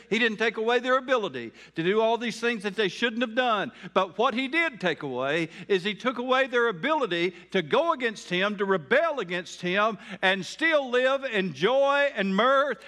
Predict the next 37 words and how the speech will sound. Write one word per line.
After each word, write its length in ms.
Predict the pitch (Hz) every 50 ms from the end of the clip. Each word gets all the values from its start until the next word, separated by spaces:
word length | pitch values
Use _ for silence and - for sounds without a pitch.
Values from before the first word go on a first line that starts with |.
| - -
and 220 | 233 220 220 202 -
prosperity. 880 | - 208 196 180 - - - 285 311 285 233 160 135 117 104 113 101 - - - _ -
<laughs> 80 | - - _ _ - - - - - - - - - - - _ _ _
As 160 | - - -
one 200 | 147 151 151 147
preacher 280 | - 160 151 143 - 120
said, 320 | - - 156 143 143 127
"God 240 | 110 147 143 175 175
doesn't 160 | 180 170 175
make 200 | 165 170 175 170
it 100 | 160 135
where 80 | 156 151
we 100 | 143 131
can't 260 | - - 160 151 151
sin, 360 | - - 190 185 170 147 139
but 140 | 135 147 143
he 60 | 139
does 320 | 123 175 196 214 196 - -
take 200 | - 185 170 -
away 240 | 139 143 147 151
our 80 | 143 143
ability 420 | 135 110 147 156 151 147 127 123 104
to 100 | 117 120
sin 340 | - - - 170 170 160 147
and 100 | 135 139
enjoy 460 | 143 143 127 117 165 180 185 156 131
it." 100 | 117 117
Now, 140 | 147 151 151
the 100 | 139 139
pleasures 520 | - - 214 226 208 - - 160 135 135
of 120 | 156 -
sin 360 | - - 202 196 180 160 147 143
might 260 | 151 170 160 - 156
be 140 | 160 151 139
for 200 | - - 123 113
a 60 | 110
moment. 400 | 113 127 135 120 92 98 -